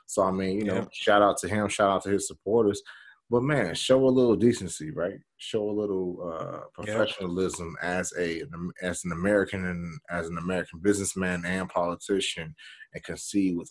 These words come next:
Speaker 1: honor. You know, don't, don't, don't, don't try to, uh, rile up, uh,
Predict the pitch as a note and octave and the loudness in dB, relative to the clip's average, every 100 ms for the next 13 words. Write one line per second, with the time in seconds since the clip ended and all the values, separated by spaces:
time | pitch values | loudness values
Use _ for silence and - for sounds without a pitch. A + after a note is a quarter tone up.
0 | - G2 F#2+ C2 - _ _ _ D#2+ D#2 | -4 0 0 -2 -12 _ _ _ -12 -10
1 | D2+ B2 - F2 E2 - F2 E2+ _ _ | -10 -10 -6 -4 -4 -6 -6 -8 _ _
2 | - _ - F#2+ F2+ - F2+ F2+ - F#2+ | -20 _ -6 -4 -4 -6 -8 -6 0 0
3 | F2 E2 D#2 _ _ _ - F2 D#2 A#1+ | 0 -2 -6 _ _ _ -8 -4 -4 -6
4 | D2+ F2 F#2+ F#2 E2 F2+ F#2 C#2 - - | 0 4 6 6 4 0 -2 -4 -14 -18
5 | - E2 D#2 D#2 C2+ | -10 -6 -6 -6 -8